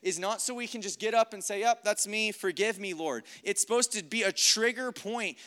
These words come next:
that it's time for me to go down, and I'm not gonna stop digging until I can get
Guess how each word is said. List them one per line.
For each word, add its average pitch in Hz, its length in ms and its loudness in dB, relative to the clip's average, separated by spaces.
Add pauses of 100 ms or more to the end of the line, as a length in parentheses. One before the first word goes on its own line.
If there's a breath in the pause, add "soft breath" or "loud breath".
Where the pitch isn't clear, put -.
that 202 140 2
it's 233 140 4
time 254 260 4
for 208 220 -4
me 220 340 0 (200 loud breath)
to 202 140 2
go 226 360 2
down, 226 440 2 (180 loud breath)
and 196 200 -2
I'm 208 180 2
not 247 240 4
gonna 240 180 2
stop 233 400 6
digging 214 420 0
until 190 320 2
I 208 120 8
can 208 240 -6
get 220 260 -2